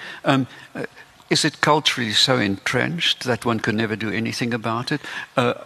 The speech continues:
on top of legalizing, uh, or stockpiling, whatever one might suggest,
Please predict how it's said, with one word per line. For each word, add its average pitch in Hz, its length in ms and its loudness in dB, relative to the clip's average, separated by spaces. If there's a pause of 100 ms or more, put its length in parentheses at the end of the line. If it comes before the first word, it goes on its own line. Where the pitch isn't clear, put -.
(160)
on 131 200 4
top 170 340 2
of 214 140 -2
legalizing, 104 920 -2 (120)
uh, 117 340 -4
or 107 200 -8
stockpiling, 98 680 0
whatever 107 420 2
one 123 220 4
might 104 240 0
suggest, - 640 -6